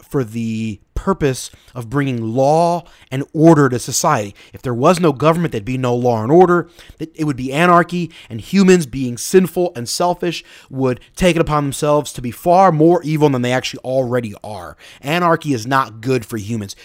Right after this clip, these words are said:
Humans need restraint and structure and limitations. Humans need authority to hold them accountable,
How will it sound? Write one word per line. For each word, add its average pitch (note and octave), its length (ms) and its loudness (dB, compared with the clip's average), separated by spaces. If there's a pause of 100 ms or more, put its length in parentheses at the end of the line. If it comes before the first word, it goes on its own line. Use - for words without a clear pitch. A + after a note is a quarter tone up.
Humans G3 480 0
need C#3 400 -2
restraint B2+ 580 -2 (220)
and A#2+ 160 -8
structure - 580 -2 (180)
and C3 120 -2
limitations. C#3 720 -2 (420)
Humans E3+ 480 2
need D3+ 300 0
authority B2+ 580 0
to G#2+ 140 -10
hold C#3 180 2
them C3+ 80 -2
accountable, B2+ 640 -2